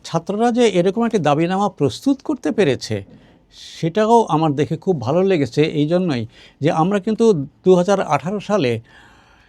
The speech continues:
আহ, ট্রাফিক ব্যবস্থা সুশৃঙ্খল করার জন্য স্কুলের ছাত্ররা যে কয়েকদিন ধরে আন্দোলন করেছিল, সেখানেও আমরা দেখেছি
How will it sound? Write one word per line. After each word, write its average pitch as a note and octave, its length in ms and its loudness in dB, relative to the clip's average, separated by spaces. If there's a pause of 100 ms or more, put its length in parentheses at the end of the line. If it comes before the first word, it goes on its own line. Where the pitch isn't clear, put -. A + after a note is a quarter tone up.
(600)
আহ, - 760 -10 (140)
ট্রাফিক G3+ 380 0
ব্যবস্থা F#3+ 680 0
সুশৃঙ্খল G#3 640 -2
করার F3+ 320 0
জন্য D#3 380 0 (120)
স্কুলের D4+ 400 -4
ছাত্ররা G#3 520 -4
যে D#3 300 -2 (360)
কয়েকদিন C#3 440 2
ধরে E3+ 200 4
আন্দোলন C3+ 540 0
করেছিল, C#3 560 0 (440)
সেখানেও A#3+ 580 0 (100)
আমরা D#3 220 -2
দেখেছি C#3 500 -4